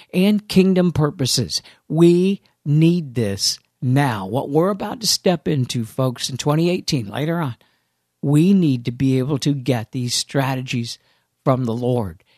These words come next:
Now, why it's so ripe is because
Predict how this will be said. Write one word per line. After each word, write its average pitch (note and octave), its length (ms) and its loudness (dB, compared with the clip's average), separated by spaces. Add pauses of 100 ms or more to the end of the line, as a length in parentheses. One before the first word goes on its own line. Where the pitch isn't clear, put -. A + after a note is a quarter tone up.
(140)
Now, C3+ 200 0
why D#3 280 2
it's E3+ 180 -2
so D#3 220 4
ripe B2+ 480 0 (500)
is C#3+ 200 0
because C#3+ 640 0